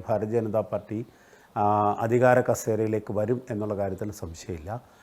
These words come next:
ആ, അതുതന്നെ ഈ ഭൂരിപക്ഷം, കേവല ഭൂരിപക്ഷം വോട്ടിങ്ങിൻ്റെ സമയത്ത് അനിവാര്യമാണ്. വോട്ടിങ്ങിൻ്റെ സമയത്ത്, അതായത് സി പി എമ്മും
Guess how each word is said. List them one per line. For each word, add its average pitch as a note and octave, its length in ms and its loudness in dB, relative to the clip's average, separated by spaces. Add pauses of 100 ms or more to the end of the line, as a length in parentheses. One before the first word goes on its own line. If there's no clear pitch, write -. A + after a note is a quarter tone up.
(340)
ആ, A#2 80 6 (380)
അതുതന്നെ C#3+ 540 8 (260)
ഈ A#2+ 220 2 (560)
ഭൂരിപക്ഷം, B2 680 4
കേവല B2+ 260 8
ഭൂരിപക്ഷം B2+ 640 2 (160)
വോട്ടിങ്ങിൻ്റെ B2+ 500 2
സമയത്ത് A2+ 440 0
അനിവാര്യമാണ്. G#2+ 720 2 (440)
വോട്ടിങ്ങിൻ്റെ D#3 400 6
സമയത്ത്, C3+ 500 4
അതായത് A#2 340 6 (520)
സി A#2+ 200 2
പി A#2 180 2
എമ്മും C#3+ 300 6